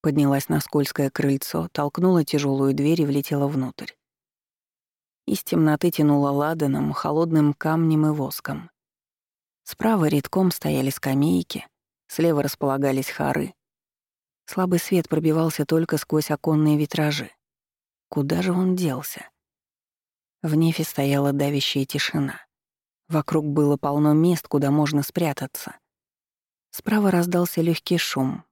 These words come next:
значит, он где-то здесь. Лусия пошла вдоль скамеек, вглубь нефа, который с другой стороны от хоров венчал просторный поперечный балкон.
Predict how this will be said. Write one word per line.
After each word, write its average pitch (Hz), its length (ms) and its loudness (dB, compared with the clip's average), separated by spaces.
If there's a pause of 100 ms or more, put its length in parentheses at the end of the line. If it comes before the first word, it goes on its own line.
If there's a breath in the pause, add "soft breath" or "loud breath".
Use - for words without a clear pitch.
значит, 147 480 -4
он 147 160 4
где-то 151 300 0
здесь. 170 480 -8 (1000)
Лусия 180 420 0
пошла 175 380 0
вдоль 170 240 0
скамеек, 160 640 0
вглубь 160 460 0
нефа, 156 480 -2 (400)
который 147 420 0
с 139 40 0
другой 151 340 2
стороны 143 460 2
от 143 100 -2
хоров 143 440 -2
венчал 139 360 0
просторный 156 600 2
поперечный 143 600 0
балкон. 147 600 -2